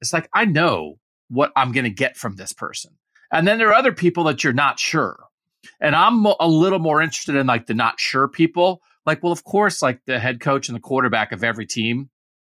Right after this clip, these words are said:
that could win the national title are super important.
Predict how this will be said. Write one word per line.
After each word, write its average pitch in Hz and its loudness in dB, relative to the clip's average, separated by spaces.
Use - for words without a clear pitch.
that 139 -2
could 147 -2
win 131 -2
the 127 -6
national 123 -4
title 131 -2
are 131 4
super 165 0
important. 151 0